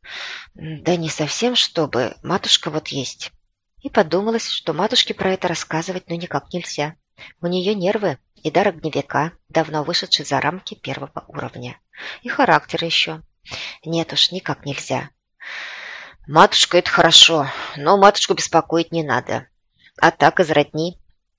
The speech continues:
«Ну, брат младшенький». Император закинул рюкзак за спину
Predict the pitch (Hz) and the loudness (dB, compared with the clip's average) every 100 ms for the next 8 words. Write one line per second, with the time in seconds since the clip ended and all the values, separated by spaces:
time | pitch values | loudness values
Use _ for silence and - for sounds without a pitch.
0 | _ 143 139 139 196 190 170 190 202 190 | _ -14 -10 -6 -4 0 2 2 4 4
1 | - 160 156 - 160 - _ _ _ 165 | 4 0 -4 -8 -8 -8 _ _ _ -8
2 | 160 208 254 156 151 - 160 151 139 139 | -2 0 0 -2 -2 -4 -4 -4 -6 -8
3 | - 139 - 175 - - 180 175 | -6 -6 -2 -2 -2 -10 -8 -8